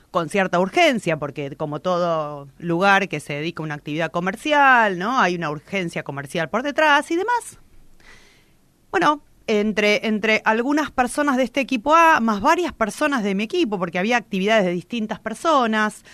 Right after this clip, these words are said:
había que hacer varios ajustes en, en varias cosas de los sistemas de, de trabajo, bueno, en fin, una serie de actividades. Les digo,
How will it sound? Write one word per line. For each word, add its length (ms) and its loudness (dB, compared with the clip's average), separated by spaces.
había 220 0
que 80 -4
hacer 260 -2
varios 340 0
ajustes 460 -6
en, 240 -6
en 160 -6
varias 300 -2
cosas 500 -6
de 120 -4
los 140 -4
sistemas 540 -4
de, 320 -8
de 140 -10
trabajo, 720 4
bueno, 340 0
en 100 0
fin, 300 -6
una 240 0
serie 300 0
de 60 4
actividades. 840 0
Les 140 0
digo, 340 0